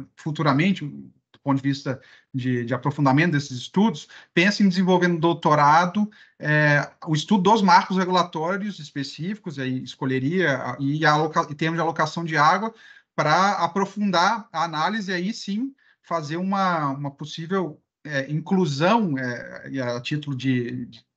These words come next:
doutoramento, né, e, e, e tese, é, inclusão no-, nesse grande campo aglutinativo teórico, a inclusão desses marcos e, e des-, desses modelos brasileiros, né, do ponto de, mais, de forma mais estruturada.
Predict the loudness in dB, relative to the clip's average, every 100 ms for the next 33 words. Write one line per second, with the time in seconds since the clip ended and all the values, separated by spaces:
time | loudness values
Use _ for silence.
0 | _ 0 2 2 2 2 2 0 0 2
1 | 2 0 -2 -4 -6 -8 -8 -10 -2 2
2 | 6 4 2 -8 -18 -20 -18 -6 0 0
3 | 2 2 2 4 4 4 4 4 4 4
4 | 2 0 -4 -2 2 4 2 0 0 0
5 | 2 0 0 -4 -6 -6 -6 -4 0 2
6 | 2 2 -2 -2 -4 -2 -2 -4 -4 -4
7 | 0 4 4 4 -2 -6 -6 -6 -4 -4
8 | -4 -6 -6 -4 -4 -2 -4 -2 -2 -2
9 | 0 -2 -2 -6 -4 -4 -10 -20 _ -12
10 | -4 -2 -2 -2 0 2 0 -4 -8 -2
11 | 0 2 2 0 -6 -10 -4 -2 -2